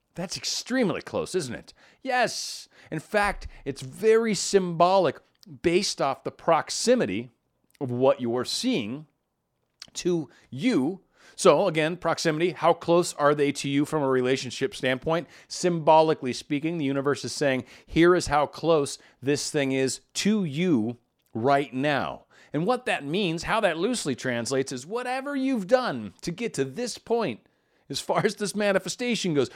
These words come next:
whatever vision board you might be using for your boat, whatever mantra you might have, whatever prayer you might be using, whatever technique to align your conscious and subconscious that you might be using,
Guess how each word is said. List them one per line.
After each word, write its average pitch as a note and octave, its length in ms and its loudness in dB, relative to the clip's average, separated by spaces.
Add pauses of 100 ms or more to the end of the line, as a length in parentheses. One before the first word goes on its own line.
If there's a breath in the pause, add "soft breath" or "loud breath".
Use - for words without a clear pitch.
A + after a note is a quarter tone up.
(140 loud breath)
whatever A#3+ 580 2 (160 loud breath)
vision G#3+ 600 0
board G3 360 4
you F3 100 0
might F3+ 200 0
be F3+ 80 -6
using F#3 380 2
for F#3 140 0
your F#3 140 2
boat, F#3 360 2 (200 soft breath)
whatever G3 440 0 (960 soft breath)
mantra F#3 720 2
you F3 200 0
might F3+ 260 2
have, E3+ 320 0
whatever E3 280 4
prayer F#3+ 540 -2
you F#3 120 -4
might F#3 220 -2
be F3+ 80 -8
using, F#3 360 -2
whatever A#3 480 -2 (200 loud breath)
technique E3 640 -6 (160)
to C#3+ 180 -2
align E3+ 420 2
your D#3+ 120 -4
conscious D#3+ 500 -4
and C#3 80 -10
subconscious E3+ 640 -4
that C#3+ 140 -6
you G#3 220 -2
might D#3+ 280 -4
be G#2+ 80 -10
using, A#2 560 -4